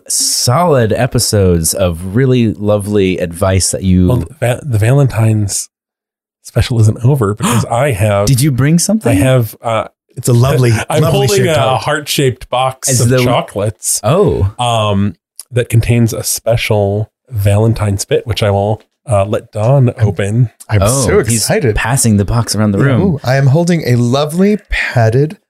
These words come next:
Speaker 4: heart-shaped box decorated with a ribbon. I'm pulling it open now.
Speaker 1: Oh my God,
Speaker 4: I'm
Speaker 1: there's
Speaker 4: looking
Speaker 1: heart in it.
Speaker 4: inside. Oh my goodness. It is the Chocoholic Diet Book <laughs> by Sally Ann Voke.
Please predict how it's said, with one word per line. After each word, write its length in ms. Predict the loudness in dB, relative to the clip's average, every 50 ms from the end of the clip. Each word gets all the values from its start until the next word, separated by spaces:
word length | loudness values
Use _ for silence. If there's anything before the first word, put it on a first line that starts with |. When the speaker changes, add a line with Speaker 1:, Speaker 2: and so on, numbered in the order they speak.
| _ _
Speaker 4:
heart-shaped 520 | -8 -6 -6 -6 -4 -2 -2 -2 -4 -4 _
box 540 | -2 0 0 0 -2 -4 -4 -6 -6 -8 -12 -20 _ _ _ _ _ _ -8 -4
decorated 460 | -2 0 0 0 2 0 0 2 2
with 120 | 2 2 2
a 40 |
ribbon. 260 | 2 0 0 0 -2 -2
I'm 160 | -4 -6 -6 -6
pulling 280 | -4 -2 -2 0 0
it 80 | 2 2
open 260 | 2 0 0 0 0
now. 440 | 2 2 2 0 0 0 -2 -2 -4 _ _ _ _ _ _ _ _ _ -4
Speaker 1:
Oh 80 | -2 0
my 80 | 0
God, 80 | 2 2
Speaker 4:
I'm 60 | 2
Speaker 1:
there's 80 | 2 2
Speaker 4:
looking 60 | 2
Speaker 1:
heart 100 | 2 2 2
in 20 | 0
it. 40 |
Speaker 4:
inside. 360 | 0 0 0 0 0 0 0 -2 -8 -20 _ _ _ _ _ 0
Oh 300 | 0 2 2 2 2 2
my 160 | 2 2 0
goodness. 520 | 0 0 0 2 0 0 0 -2 -4 -6 _ _ _ _ _ _ 0
It 80 | 2
is 140 | 2 2 2
the 160 | 2 2 2
Chocoholic 1040 | 2 0 -2 -2 -2 -2 -2 -2 -2 0 0 2 2 2 2 0 0 -2 -6 -8 -6
Diet 500 | -2 0 2 2 2 2 2 0 -2 _ _
Book 380 | -6 -6 -6 -6 -6 -10 -20 _ _ -16
<laughs> 220 | -14 -14 -10 -6 -6 -6 -4 -2 -2 -2 -2 -2 -2 0 0
by 200 | 2 2 0 0
Sally 580 | 0 0 0 0 0 0 0 0 0 0 0
Ann 440 | 0 0 0 2 2 2 2 2 2
Voke. 520 | 2 2 2 0 0 -2 -4 -8 -16 -16